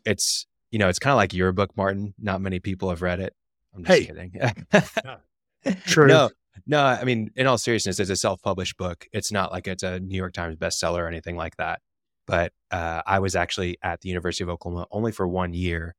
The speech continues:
Speaker 1: when his daughter was also there, and his daughter was dating my best friend for, like, six months, and he read the book, and then I took it off of his shelf.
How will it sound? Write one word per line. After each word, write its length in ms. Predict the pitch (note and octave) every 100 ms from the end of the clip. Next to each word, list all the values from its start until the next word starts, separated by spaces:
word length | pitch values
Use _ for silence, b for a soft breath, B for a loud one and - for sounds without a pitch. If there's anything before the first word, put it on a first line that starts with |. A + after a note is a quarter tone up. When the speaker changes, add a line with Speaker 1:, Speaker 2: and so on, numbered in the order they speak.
| _ _
Speaker 1:
when 160 | - F2
his 180 | F#2+ E2+
daughter 320 | F#2+ E2+ F2
was 140 | F2 E2
also 320 | D#2+ - E2+
there, 400 | E2 D#2+ E2 F2+ -
and 120 | F2+
his 180 | F2+ E2
daughter 580 | - F2+ F2 D#2+ E2 - _ _ _ _ _ _ _ _ _ _
was 280 | - F2+ E2+
dating 420 | - F2+ F2+ F2 E2+
my 340 | E2 D#2+ D#2+ -
best 320 | F#2+ E2 -
friend 320 | - F2 E2 D#2+
for, 160 | -
like, 200 | D#2+ D2+ -
six 280 | F2+ D#2+ F2+
months, 460 | E2 D#2 - - _ -
and 180 | F#2 E2+
he 260 | - G2
read 220 | F2 F2
the 80 | D#2+
book, 240 | D#2+ E2 -
and 100 | E2
then 80 |
I 100 | E2
took 220 | D#2+ - E2
it 60 |
off 180 | D#2 -
of 100 | F#2
his 100 | -
shelf. 360 | - - G2